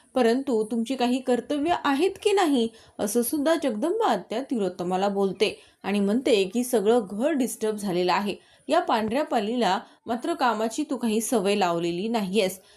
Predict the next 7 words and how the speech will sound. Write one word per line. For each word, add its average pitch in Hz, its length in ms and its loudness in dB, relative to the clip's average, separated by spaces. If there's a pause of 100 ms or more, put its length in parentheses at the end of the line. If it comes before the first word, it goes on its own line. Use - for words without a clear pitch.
(120)
सगळं 254 340 2
काही 247 420 -2 (200)
अमृताच 262 600 4
करत 285 300 0
असते," 240 440 0
असं 202 360 -4
सुद्धा 254 500 2